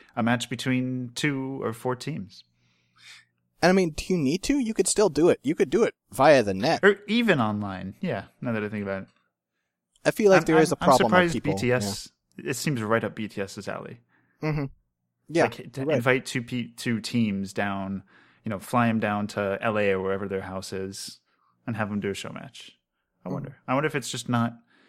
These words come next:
Speaker 1: well, for one thing, pros are so fucking busy these days with the new D B C, but I wonder if it's, hmm, if it's just not interesting enough, but I don't, I don't know if it would be interesting or not.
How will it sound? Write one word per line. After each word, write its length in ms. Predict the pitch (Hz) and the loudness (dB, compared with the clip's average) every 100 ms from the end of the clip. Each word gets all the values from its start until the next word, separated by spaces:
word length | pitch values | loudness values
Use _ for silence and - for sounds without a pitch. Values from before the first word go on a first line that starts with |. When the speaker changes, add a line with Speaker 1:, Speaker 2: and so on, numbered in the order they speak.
| _ _ _ _ _ _ _ _ _ _ | _ _ _ _ _ _ _ _ _ _
Speaker 1:
well, 140 | 127 120 | -2 0
for 160 | 139 | 2
one 160 | 131 127 | 4 4
thing, 340 | 117 95 90 - | 2 -2 -6 -10
pros 280 | - 113 104 | 0 2 2
are 120 | 98 - | -6 -8
so 220 | - 113 | -2 -2
fucking 320 | 107 107 104 | 0 -4 -4
busy 240 | 101 107 98 | -4 -4 -4
these 200 | 104 - | -6 -4
days 240 | 95 - | -6 -8
with 100 | - | -10
the 200 | 98 98 117 - | -10 -10 -14 -10
new 140 | 104 | -8
D 100 | 104 | -8
B 140 | 98 | -8
C, 320 | 98 - 98 - - - - - | -8 -6 -6 -8 -20 -20 -14 -2
but 280 | 107 104 _ _ _ _ _ 131 | -2 -2 _ _ _ _ _ -2
I 60 | |
wonder 200 | 123 131 | 0 0
if 100 | 123 | -2
it's, 200 | 117 - _ _ - | -6 -8 _ _ -12
hmm, 200 | 120 95 - _ _ _ _ _ _ _ - | -10 -10 -14 _ _ _ _ _ _ _ -10
if 100 | 120 | -8
it's 140 | 120 | -6
just 140 | 131 131 | -2 0
not 200 | 120 120 | 0 -2
interesting 460 | 107 139 - 185 | -4 -4 -4 -2
enough, 420 | 214 247 254 - _ | 0 0 -4 -10 _
but 120 | 180 165 | -8 -6
I 100 | 180 | -4
don't, 240 | 185 - | -4 -4
I 80 | 175 | -6
don't 120 | 190 | -4
know 80 | 208 | -2
if 140 | 196 196 | -4 -4
it 80 | |
would 420 | 190 202 135 113 - | -4 -6 -6 -12 -8
be 260 | 104 98 | -6 -6
interesting 460 | 98 95 95 98 98 | -8 -10 -12 -10 -10
or 80 | 95 | -10
not. 240 | 98 - | -12 -14